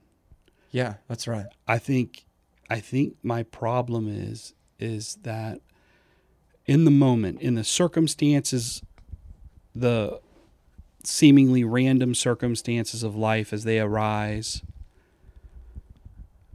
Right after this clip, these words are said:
Speaker 2: in those moments, I, I really honestly believe the promises of sin.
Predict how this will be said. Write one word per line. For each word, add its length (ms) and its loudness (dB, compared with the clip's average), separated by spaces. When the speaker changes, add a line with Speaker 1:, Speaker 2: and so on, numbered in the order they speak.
Speaker 2:
in 120 2
those 260 4
moments, 640 2
I, 300 0
I 180 -2
really 440 0
honestly 520 -2
believe 400 -4
the 60 -8
promises 540 -8
of 100 -12
sin. 440 -10